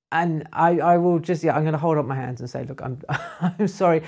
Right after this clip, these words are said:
I think that the, the points I made are, are valid in there, but it's drifting into this, this arena of, like, controversial topics for the sake of controversy. And I, and I don't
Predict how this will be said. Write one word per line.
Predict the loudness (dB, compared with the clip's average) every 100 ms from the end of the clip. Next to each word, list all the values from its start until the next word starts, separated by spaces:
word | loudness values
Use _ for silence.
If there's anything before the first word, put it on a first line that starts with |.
| -6 0
I | 4
think | 4
that | 2 0
the, | -2
the | -2
points | -2 -2 -2
I |
made | 0 -2 -2
are, | -2 -2 -2
are | -6 -4
valid | 0 2 0 0
in | -2
there, | -4 -6 -14 -20 _ _
but | 4
it's | 4 2
drifting | 0 0 2 -2
into | -2 -4
this, | -6 -4
this | -4 -4
arena | -2 0 0 0 0
of, | 2 2 2
like, | -2 -4 -6 -10 -20 _ _ _
controversial | -6 -2 -2 -2 -2 2 4 2 0 -6
topics | -4 -4 -4 -6 -14 -16 -20 -12
for | -6
the | -6
sake | -2 -2 -2
of | -6
controversy. | -10 -10 -10 -12 -14 -14 -16 -14
And | -10 -8
I, |
and | -6 -2
I | -2
don't | 2 2 2